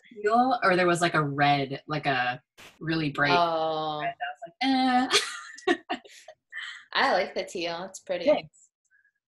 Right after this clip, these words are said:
Speaker 2: Yeah, kind of fun.
Speaker 1: It's
Speaker 2: Cool.
Speaker 1: warm for sure, but
Speaker 2: Yeah.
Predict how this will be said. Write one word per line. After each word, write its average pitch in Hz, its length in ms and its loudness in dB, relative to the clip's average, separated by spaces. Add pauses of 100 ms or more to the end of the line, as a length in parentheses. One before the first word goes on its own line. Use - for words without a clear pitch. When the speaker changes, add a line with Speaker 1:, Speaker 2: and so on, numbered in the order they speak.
Speaker 2:
Yeah, 196 220 2 (200)
kind 226 120 0
of 180 120 -4
fun. 165 320 -4 (840)
Speaker 1:
It's 247 180 0
Speaker 2:
Cool. 190 120 0
Speaker 1:
warm 196 480 4
for 190 160 -6
sure, 180 560 0 (260)
but 165 120 0
Speaker 2:
Yeah. - 160 0